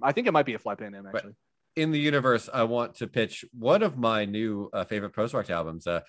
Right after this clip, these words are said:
Speaker 2: Tell Me a Lo-, Tell Me About the Long Dark Path Home from the band Newfound Interest in Connecticut,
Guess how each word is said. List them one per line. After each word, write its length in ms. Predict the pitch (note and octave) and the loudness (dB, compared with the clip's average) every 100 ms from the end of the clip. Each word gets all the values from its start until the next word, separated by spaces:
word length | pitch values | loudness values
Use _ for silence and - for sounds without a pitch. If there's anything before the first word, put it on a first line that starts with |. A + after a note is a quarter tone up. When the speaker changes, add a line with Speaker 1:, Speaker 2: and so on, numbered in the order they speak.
| - - - | -20 -20 2
Speaker 2:
Tell 240 | C#3+ E3+ | 8 8
Me 100 | F#3 F3+ | 8 4
a 80 | |
Lo-, 280 | D#3 D3 D3 - _ C3+ | 8 6 6 -4 _ -2
Tell 280 | C#3+ E3+ G#3+ | 4 6 6
Me 280 | D#3+ D#3+ D#3 | 0 -2 0
About 460 | B2 A2 A#2+ A2 A#2 | 0 4 2 2 -2
the 140 | G2+ | -4
Long 420 | G2+ A#2 C#3+ C#3+ | 2 2 2 -2
Dark 320 | A2+ A2+ A#2 - | 0 -2 -2 -2
Path 280 | A2 G#2+ - | -2 -2 0
Home 460 | A2+ G#2 F#2 F2 E2+ _ _ _ _ | 2 2 -2 -10 -16 _ _ _ _
from 680 | - G#2+ G2+ G2 F#2 F2+ - _ - | 2 4 4 2 -4 -10 -16 _ -12
the 60 | F#2 | -2
band 360 | A2+ A2 G#2 - _ G#2+ | 2 2 0 -8 _ -4
Newfound 540 | C#3+ A3 B3 A#3 G#3+ | -2 0 2 0 0
Interest 440 | E3+ F3+ G#3 G3 - | -2 -2 0 -2 -2
in 100 | F#3+ | -6
Connecticut, 560 | F3+ F#3+ F3 A2+ D#2+ | -2 -2 -2 -4 -8